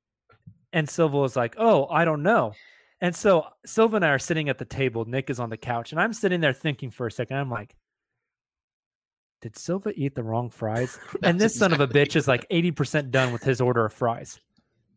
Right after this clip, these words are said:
Speaker 1: So I kinda start glancing over there. And Nick says, "I ordered buffalo chicken. There's not even chicken on these fries."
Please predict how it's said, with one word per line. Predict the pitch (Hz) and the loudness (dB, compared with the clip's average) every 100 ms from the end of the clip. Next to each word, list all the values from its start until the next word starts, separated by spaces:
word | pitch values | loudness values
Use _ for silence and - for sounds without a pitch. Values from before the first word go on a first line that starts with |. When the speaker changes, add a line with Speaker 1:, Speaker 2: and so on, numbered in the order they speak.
| _ - | _ -2
Speaker 1:
So | 202 | 2
I | 220 | 2
kinda | 202 190 | 2 0
start | - 143 127 | 0 -2 0
glancing | 135 135 - 123 | -2 -2 -4 -4
over | 113 110 | -4 -2
there. | 107 104 - _ - - _ - | -2 -4 -8 _ -20 -20 _ 0
And | 180 175 | 2 4
Nick | 220 226 | 2 2
says, | 185 151 127 - | 4 6 4 4
"I | 233 | 6
ordered | 277 190 | 6 4
buffalo | 262 262 254 233 | 2 4 2 2
chicken. | - 277 214 | 2 0 2
There's | 185 233 | 2 4
not | 269 | 2
even | 247 175 | 2 -2
chicken | - 285 285 262 | 0 2 4 4
on | 302 302 | 4 4
these | 190 - | 2 2
fries." | 170 151 113 277 - | 4 4 4 0 -4